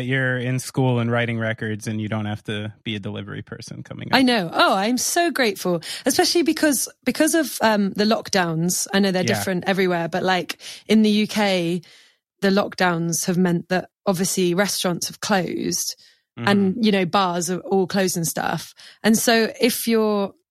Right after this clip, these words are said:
Speaker 2: I guess that a lot of those kind of hospitality jobs have gone. So people have become delivery drivers. That's just, like, something that so many people are doing.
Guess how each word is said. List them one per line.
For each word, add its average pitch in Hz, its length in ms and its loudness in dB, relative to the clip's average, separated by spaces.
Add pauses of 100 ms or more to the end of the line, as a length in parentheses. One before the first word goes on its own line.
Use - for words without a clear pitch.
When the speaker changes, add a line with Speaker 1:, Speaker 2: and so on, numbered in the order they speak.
(140)
Speaker 2:
I 220 60 4
guess 240 200 2
that 220 160 2
a - 20 4
lot 226 220 2
of 190 200 -2
those 185 200 0
kind 185 180 0
of 180 60 -2
hospitality 190 680 0
jobs 170 360 -2
have 147 180 -6
gone. 170 440 2 (520)
So 190 420 2 (680)
people 226 240 2
have 185 100 0
become 202 460 2
delivery 185 420 0
drivers. 170 800 -4 (540)
That's - 280 0
just, - 220 -2
like, 185 240 0
something 190 320 0
that - 240 -4
so 190 240 2
many 190 180 0
people 202 280 -4
are 190 40 -2
doing. 214 440 0